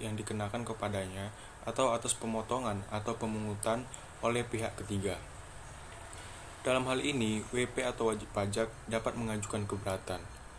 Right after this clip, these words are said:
Yang pertama, hal-hal yang dapat diajukan dalam keberatan. Wajib pajak dapat mengajukan keberatan atas, eh, yang pertama, surat ketetapan pajak kurang bayar atau S K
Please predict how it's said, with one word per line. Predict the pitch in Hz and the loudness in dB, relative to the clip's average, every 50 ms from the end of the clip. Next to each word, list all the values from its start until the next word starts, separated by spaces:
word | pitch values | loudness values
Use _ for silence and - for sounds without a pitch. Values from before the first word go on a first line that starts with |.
| - - - | -10 -6 -2
Yang | 107 101 101 | -2 -2 0
pertama, | 127 - - 101 98 98 101 110 120 131 - - - - - - - - - - - - | -2 0 2 4 4 4 4 4 2 2 -2 -6 -12 -14 -14 -14 -14 -14 -14 -14 -4 0
hal-hal | 123 120 113 - 147 143 143 | 2 2 4 6 6 8 8
yang | 135 123 117 | 6 6 6
dapat | 117 113 113 113 117 104 | 4 4 4 2 0 0
diajukan | 117 117 113 107 110 107 104 117 117 120 123 123 - - - - - - - - - - 113 | 2 2 2 2 0 0 2 2 2 2 0 -4 -8 -12 -14 -14 -14 -14 -14 -14 -6 -2 0
dalam | 107 107 107 113 - | 2 2 2 2 0
keberatan. | 113 104 104 101 95 95 - - 98 95 90 90 - - - - - - - - - - - - | -2 0 0 0 -2 -2 0 2 2 2 2 -2 -6 -12 -14 -14 -16 -14 -12 -12 -12 -12 -6 -4
Wajib | 107 101 98 - - - | -4 -2 -2 -4 -2 0
pajak | 95 95 95 - 120 120 | 0 2 2 2 0 2
dapat | 120 117 110 - - 117 95 | 2 0 2 2 2 0 0
mengajukan | 120 117 113 110 107 101 101 113 104 120 123 131 - | 0 0 0 0 0 0 0 2 2 2 2 2 2
keberatan | 123 110 104 107 101 98 - 120 110 | 0 0 2 2 2 2 2 0 0
atas, | - 101 98 - - 104 123 - - - - - - - - - - - - - - - - - - - - - - | 0 -2 -2 2 2 4 4 4 2 0 -2 -6 -14 -14 -14 -14 -14 -14 -14 -12 -12 -14 -14 -14 -16 -16 -16 -10 -6
eh, | - 110 107 104 104 | -4 0 0 2 2
yang | 104 101 98 | 2 2 0
pertama, | - - - 107 104 107 110 120 131 131 - - - - - - | -2 0 2 4 4 4 4 4 2 2 0 -4 -10 -14 -8 -4
surat | - - - 120 117 123 120 - - - - - - - - - | -2 0 4 6 6 6 6 4 -2 -12 -14 -12 -12 -12 -8 -4
ketetapan | - 117 113 107 - 104 - 110 107 101 | -2 0 0 0 0 2 2 2 4 4
pajak | 104 104 101 107 120 123 - - - | 4 4 4 4 4 4 4 0 -2
kurang | - 110 110 104 101 | 0 2 2 2 2
bayar | 98 95 95 95 95 92 92 - - - - - - - - - | 2 0 0 0 0 -2 -2 -4 -8 -12 -12 -12 -12 -10 -6 -4
atau | 104 98 - 117 120 127 135 - - - - - - | -4 0 4 4 4 4 4 0 -6 -12 -10 -4 -2
S | 127 123 - - - - | 0 2 2 2 2 0
K | - - 107 104 101 | 0 0 0 0 0